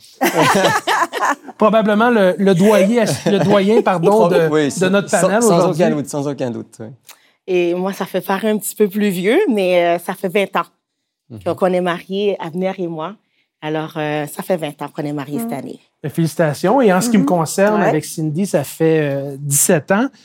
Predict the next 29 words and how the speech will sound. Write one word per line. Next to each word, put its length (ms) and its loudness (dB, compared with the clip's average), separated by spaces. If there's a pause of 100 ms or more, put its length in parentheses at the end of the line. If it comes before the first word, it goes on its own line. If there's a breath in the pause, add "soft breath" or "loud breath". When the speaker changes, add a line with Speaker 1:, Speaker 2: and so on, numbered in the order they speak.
(500 loud breath)
Speaker 2:
La 140 2
raison 300 4
pourquoi 240 -2
qu'on 280 0 (320)
prend 160 0
un 80 2
moment 360 2 (440)
pour 140 0
partager 500 0
le 100 2
nombre 240 0
d'années, 680 2
euh, 280 -2
qu'on 240 -2
est 80 2
mariés, 420 -2
c'est 180 -4
parce 220 -4
qu'en 140 -2
quelque 260 -2
part, 400 0
c'est 320 -10
peut-être 400 -4
aussi 180 -8
quelque 280 -6
chose 220 -8
qui 120 -12
nous 100 -2
qualifie 680 -4